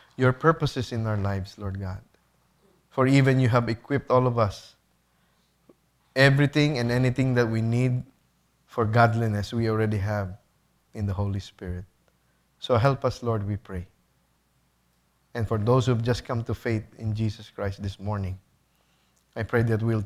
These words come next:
tell somebody about it. Allow us to share this truth, Lord God, and what you're teaching us, so that the glory goes back to you.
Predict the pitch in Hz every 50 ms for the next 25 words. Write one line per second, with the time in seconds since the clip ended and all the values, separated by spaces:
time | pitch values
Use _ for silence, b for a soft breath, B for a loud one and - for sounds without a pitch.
0 | - - 123 113 110 104 - - 117 104 101 95 95 92 98 95 92 92 92 92
1 | 92 95 92 - _ _ _ _ _ _ _ _ _ _ _ _ _ _ _ _
2 | _ _ _ _ _ _ _ _ _ _ _ _ _ _ _ _ _ _ _ _
3 | _ _ _ _ _ _ _ - 107 110 113 110 107 104 - - 113 - - -
4 | 127 120 113 104 107 107 - - - _ - 123 117 117 - 117 113 113 107 104
5 | 104 101 101 95 87 - - - 113 110 110 107 107 113 107 104 - - 113 101
6 | - 107 95 95 92 90 - - - _ _ _ _ _ _ _ _ _ _ _
7 | _ _ _ _ _ _ _ _ _ _ _ - - 120 104 110 98 104 104 98
8 | 104 101 101 98 95 95 101 95 92 - - 92 90 - _ - 87 82 87